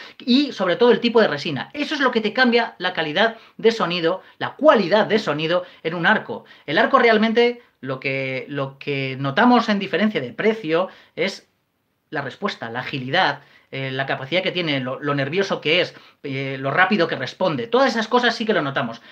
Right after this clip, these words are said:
Pero el sonido es algo que dice la gente, "No, es que los arcos de fibra de carbono sonan más metálicos, son mejor para chelos eléctricos". No,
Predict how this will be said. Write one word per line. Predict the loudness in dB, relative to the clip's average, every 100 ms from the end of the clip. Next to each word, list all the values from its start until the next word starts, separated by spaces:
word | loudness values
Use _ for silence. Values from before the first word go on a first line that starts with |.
| -10
Pero | 2 6
el | 6 6
sonido | 4 6 4
es | 4
algo | 4 4
que | 2
dice | 2
la | 0
gente, | -2 -4 -2
"No, | 2 2
es | 2
que | 2
los | 2 4
arcos | 0 0 0
de | 0
fibra | 0 2
de | 2
carbono | 2 0 0
sonan | 0 0 0
más | -2 -4
metálicos, | -6 -2 -2 -2 -6 -12 -16 -20
son | -16 -4 0
mejor | 2 2
para | 2 0
chelos | 0 0
eléctricos". | -2 -4 -6 -10 -12 _
No, | -14 -14